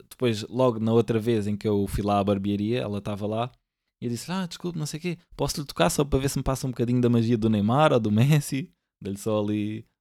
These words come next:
só aquele propzinho. Yeah. E pronto, e era sempre giro, eu fiquei naquela. Não que eu não gostasse do meu barbe-, no meu <laughs> barbeiro, barbeiro,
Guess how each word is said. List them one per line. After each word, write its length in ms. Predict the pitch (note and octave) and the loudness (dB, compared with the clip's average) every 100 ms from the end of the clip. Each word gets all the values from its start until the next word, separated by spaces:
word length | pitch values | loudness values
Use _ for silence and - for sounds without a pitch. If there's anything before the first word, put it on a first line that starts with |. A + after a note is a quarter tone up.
| - | -10
só 120 | A#3 | -6
aquele 200 | - C3 | 0 0
propzinho. 560 | - A2+ - G#2 F#2+ E2+ _ _ _ _ - | 2 0 0 -4 -4 -6 _ _ _ _ -6
Yeah. 280 | D3+ C3 - _ _ - | -4 -4 -6 _ _ -12
E 60 | B2 | -2
pronto, 280 | F3 B2 F2+ | 0 0 -2
e 80 | |
era 140 | G2+ G2+ | -4 -2
sempre 280 | - A2 G#2 | -4 -4 -2
giro, 440 | G#2+ B2+ C3 E3 _ _ _ - | 0 2 0 -4 _ _ _ -8
eu 80 | |
fiquei 240 | G2+ A#2+ B2 | -6 -2 -2
naquela. 520 | B2 B2+ G#2 F2 G2 _ _ _ _ _ _ - | 0 0 -2 -2 -10 _ _ _ _ _ _ 0
Não 200 | C3 C#3+ | 2 4
que 80 | C3 | 6
eu 60 | |
não 100 | B2 | 4
gostasse 300 | A#2 B2 A2+ | 4 0 2
do 80 | A2+ | 4
meu 140 | A2+ | 4
barbe-, 280 | G#2+ G#2 F#2+ - | 6 4 2 -6
no 220 | G#2+ A2 | 0 2
meu 420 | G#2+ A2 G#2 G2+ | 6 8 8 4
<laughs> 1500 | D2+ G#2+ - C3+ - - D2+ - - - C3+ C#3+ - - - - - - - - - _ - | 0 -2 0 2 2 0 -2 -4 -8 -12 -12 -8 -6 -4 -6 -4 -6 -6 -14 -16 -20 _ -12
barbeiro, 500 | F#2 G2+ G2+ G#2+ G2 | -6 -4 -4 -4 -4
barbeiro, 480 | E2+ F#2+ G2 F#2+ | -6 -4 -4 -6